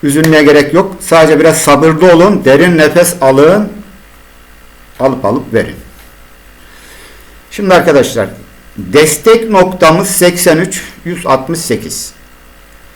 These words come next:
Hatırlatayım arkadaşlar. Her kırılım dönüş noktası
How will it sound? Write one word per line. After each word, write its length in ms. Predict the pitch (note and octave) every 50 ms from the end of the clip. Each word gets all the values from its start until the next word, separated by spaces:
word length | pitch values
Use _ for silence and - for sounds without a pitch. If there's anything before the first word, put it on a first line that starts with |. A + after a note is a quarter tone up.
| - - - - - - - - - -
Hatırlatayım 680 | - D3 F3+ - G#3+ G3+ F#3 F#3 - - E3 C#3+ C3 B2+
arkadaşlar. 540 | A#2+ - A#2+ A2 G#2+ G#2 G#2 - A#2+ A#2 A2+ -
Her 400 | - - E3 A3+ A#3+ B3 A#3 -
kırılım 520 | - G3+ G#3 G3+ G3 G3+ F#3+ F#3 E3 B2
dönüş 340 | D#3+ E3+ F#3+ A#3+ G#3 - -
noktası 800 | D#3+ C#3+ C#3 C#3 - - B2+ A#2 - - C3+ C#3 D#3+ G#3 G#3